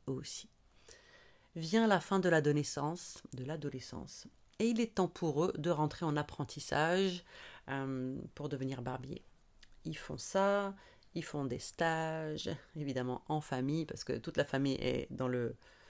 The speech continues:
dans le, <laughs> dans la barberie. I don't think so.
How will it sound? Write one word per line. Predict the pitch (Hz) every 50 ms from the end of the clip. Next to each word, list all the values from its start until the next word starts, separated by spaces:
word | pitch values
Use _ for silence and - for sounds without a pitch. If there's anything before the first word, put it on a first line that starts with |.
| - - - _ _ _ - - -
dans | - 123 - 131
le, | 123 - - - - - - - - - - -
<laughs> | - - - - - - - - 180 -
dans | 131
la | 123 123
barberie. | 123 131 165 165 143 135 135 135 135 - - _ - -
I | 170
don't | 175 180 175 170
think | - 170 151
so. | - - - 120 -